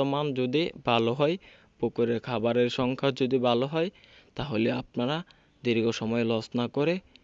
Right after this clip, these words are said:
অতি তাড়াতাড়ি বাজারে এই মাছগুলো সেল দিতে পারবেন। তো ভিউয়ার্স, বাংলাদেশ কৃষি মৎস্য গবেষণা ইনস্টিটিউট এর পরামর্শক্রমে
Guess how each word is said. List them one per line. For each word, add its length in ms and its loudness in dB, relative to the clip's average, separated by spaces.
অতি 280 -4
তাড়াতাড়ি 500 0
বাজারে 440 2
এই 140 0
মাছগুলো 420 -2
সেল 300 2
দিতে 220 -4
পারবেন। 340 -6
তো 180 0
ভিউয়ার্স, 380 0
বাংলাদেশ 520 -2
কৃষি 360 -4
মৎস্য 320 -2
গবেষণা 500 0
ইনস্টিটিউট 600 -2
এর 160 -4
পরামর্শক্রমে 880 -2